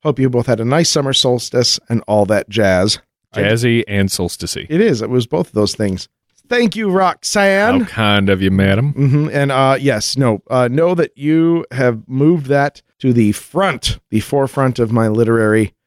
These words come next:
Speaker 1: uh, worksheet of, of books. I, I, I, I have an actual stack of books on my bedside that I'm working through, but I will,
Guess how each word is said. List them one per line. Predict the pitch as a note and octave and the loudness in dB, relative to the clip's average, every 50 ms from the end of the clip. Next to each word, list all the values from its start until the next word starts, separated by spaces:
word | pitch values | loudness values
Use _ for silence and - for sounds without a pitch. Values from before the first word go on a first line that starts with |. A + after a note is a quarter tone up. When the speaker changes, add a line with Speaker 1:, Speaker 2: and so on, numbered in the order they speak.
| _ _ _ _ _ _ _ _ - | _ _ _ _ _ _ _ _ -4
Speaker 1:
uh, | G#2+ G#2 G#2 G#2 G#2+ | -2 0 2 2 0
worksheet | G#2 G2+ A#2 A#2+ - _ _ _ _ - - - C#3 C3+ B2+ - - _ _ _ | 0 0 -2 -4 -4 _ _ _ _ -8 -4 -2 0 0 -2 -4 -8 _ _ _
of, | - A2 G#2 G2+ - - - | -2 -2 -2 -4 -6 -8 -6
of | A2 G#2+ - | -6 -4 -4
books. | - A#2+ A#2+ - - | -4 -4 -4 -2 -4
I, | B2+ C3 - | -4 -2 0
I, | C#3+ D3 C#3+ C#3 - | -2 -2 -2 0 0
I, | D#3 D#3 D3 C#3 D#3+ F#3 G3+ - - | 0 2 2 0 -2 -4 -8 -10 -6
I | D3 D3+ D3 C3+ C3+ | -6 -4 -2 -2 -2
have | B2 D3+ - | -2 -2 -2
an | D3+ C#3 - - | -2 -4 -4 -4
actual | C#3+ D3+ C#3+ - - E3 D3+ C#3+ | -4 -4 -2 -2 0 0 0 2
stack | - - - - D3 B2+ C3+ - | 0 0 -2 0 0 0 0 0
of | C3+ B2 G#2+ | -2 -4 -2
books | G#2 A#2+ A2 - - | -2 -4 -4 -2 -2
on | B2+ A2 | 0 2
my | A2 G#2 G#2 | 2 2 2
bedside | F#2 A2 G#2+ G#2 - - G#2+ G2 G2+ G2 F#2 | 2 0 0 0 0 0 0 2 0 2 0
that | G#2 F#2 | 0 0
I'm | F#2+ G2 G2+ | 0 0 -2
working | F#2+ G2+ G2+ - - G#2 G2 | -2 -2 -4 -4 -4 -6 -6
through, | - - G2 F#2+ F#2 | -6 -4 -4 -4 -2
but | F2+ G2+ F#2+ | 0 0 0
I | G2 G2+ | 2 2
will, | G2 F#2+ F#2 - | 0 0 -4 -6